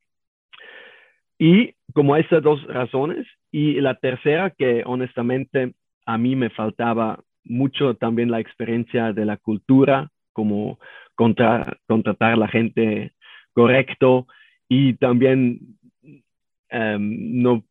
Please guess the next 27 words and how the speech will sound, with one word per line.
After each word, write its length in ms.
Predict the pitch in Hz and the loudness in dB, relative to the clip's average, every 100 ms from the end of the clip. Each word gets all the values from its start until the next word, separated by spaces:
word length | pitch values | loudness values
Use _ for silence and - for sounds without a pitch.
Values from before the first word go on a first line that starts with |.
| _ | _
pudo 400 | 135 131 123 117 | -2 2 2 2
hablar 360 | 117 120 123 117 | 0 0 0 -2
español, 600 | - - 113 127 113 87 _ | -6 -6 -2 0 -2 -6 _
<laughs> 540 | - - _ _ - - | -20 -20 _ _ -10 -2
y 220 | 139 139 | 2 2
esta 340 | 131 - 120 | 2 0 -4
también 400 | 123 117 117 123 | -2 -2 0 0
estaba 400 | 123 120 135 123 | 0 -2 0 0
un 120 | 120 113 | -2 -2
problema, 460 | 117 113 131 - - - - | -2 0 -2 -4 -16 -20 -12
y 80 | 127 | -6
por 160 | 131 143 | -2 -2
eso 400 | 139 165 160 135 | 0 0 0 0
después 480 | 135 131 - 147 147 - | -2 -4 -2 -2 -2 -4
como 240 | 147 135 | -4 -2
nueve 320 | 131 135 135 | -2 -2 -2
meses, 420 | 135 131 131 147 143 _ _ _ _ _ - | -2 -4 -6 -8 -10 _ _ _ _ _ -4
em, 320 | 123 120 117 - | 0 2 0 -2
cerramos 400 | 139 131 143 139 123 | -2 -2 -2 -2 -2
iAngels 560 | 127 135 139 - - _ _ _ _ _ _ | -2 -2 -2 -6 -10 _ _ _ _ _ _
y 520 | 127 123 120 113 113 - | -4 0 2 2 -2 -8
veamos 440 | 113 117 120 120 - - _ _ | -6 -4 -4 -4 -10 -20 _ _
qué 100 | 120 | -6
otras 260 | 120 120 - | -6 -8 -10
cosas 280 | 120 110 110 | -8 -8 -10
podríamos 440 | - 107 107 104 98 | -6 -2 0 0 -4
hacer 340 | - 98 - | -10 -12 -12